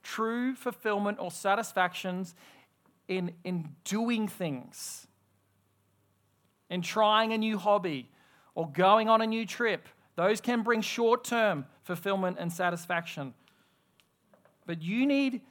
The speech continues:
something that is constantly full of life. And it's not found in something, it's found in someone. And there is an agent of life who is able to renew creation because he was the one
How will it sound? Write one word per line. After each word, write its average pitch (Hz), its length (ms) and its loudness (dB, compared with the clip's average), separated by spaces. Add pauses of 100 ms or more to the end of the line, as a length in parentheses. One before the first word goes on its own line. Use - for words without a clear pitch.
(120)
something 196 600 -2
that 180 140 0
is 170 120 -4
constantly 214 960 -2
full 214 720 0
of 175 220 2
life. - 800 2 (1500)
And 175 160 -4
it's 170 120 -12
not 190 320 0
found 226 220 0
in 240 80 -2
something, 170 480 -2 (240)
it's 175 160 -10
found 190 300 0
in 190 80 -2
someone. 175 600 -2 (3000)
And 175 140 -2
there 202 140 4
is 190 100 2
an 202 80 0
agent 214 440 0
of 196 180 0
life 190 340 4
who 202 80 -2
is 180 120 -2
able 196 280 0
to 208 140 -8
renew 196 560 0
creation 196 640 -2
because 175 380 -8
he 220 100 -10
was 220 180 -8
the 247 80 -4
one 180 460 -2